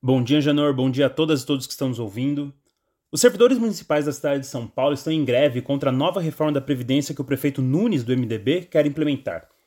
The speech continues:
E hoje é um dia decisivo, porque ela pode ser colocada para votação e aprovada. A gente chama ela de Sampaprev dois, porque em dois mil e dezoito o herdeiro do Dória, o Bruno Covas, aprovou a primeira versão.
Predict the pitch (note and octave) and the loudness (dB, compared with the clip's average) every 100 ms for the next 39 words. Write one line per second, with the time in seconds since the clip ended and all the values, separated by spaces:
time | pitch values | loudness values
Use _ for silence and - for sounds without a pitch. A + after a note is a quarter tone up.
0 | _ _ _ - D#3+ G#3 A#3+ F3 D#3+ C#3 | _ _ _ -2 4 6 6 4 0 0
1 | F#3 D3+ B3 - A#3 A#2 C#3+ B2+ G#2 - | -2 0 -2 -2 -6 -4 -4 -4 -6 -6
2 | C3+ E3+ E3+ F#3+ F#3+ G3 F#3 E3 F3 F3+ | 0 0 2 0 0 -4 -2 -2 0 2
3 | F#3 E3 F3 D3+ - F3 G3+ F#3+ G3+ F3+ | 4 2 2 -2 0 -2 0 -2 0 -2
4 | B2 G#2+ G2+ G2+ _ _ _ _ _ - | 0 -2 -2 -10 _ _ _ _ _ -2
5 | C3+ A3 - A3+ G#3+ G#3 E3 A3+ A3 G#3+ | 0 0 2 2 2 0 0 0 2 0
6 | G#3 G3 C#3+ D#3 C#3+ - C#3 D#3+ D#3+ D#3 | 0 0 2 4 2 -2 -6 -2 0 0
7 | G3 E3+ C3+ E3 F#3+ E3 D3+ D3 A#3+ F#3+ | -2 -2 2 2 2 2 4 4 4 2
8 | B2+ C3+ F3+ C3 A2 C#3 C3+ - F3 F3+ | 4 4 4 2 2 2 2 2 2 4
9 | D3+ F#3 A#3+ G3+ C3 F#3+ F#3 D3 B2+ A#2+ | 2 4 4 4 4 2 2 0 0 -2
10 | A#2+ - A2 | -6 -10 -12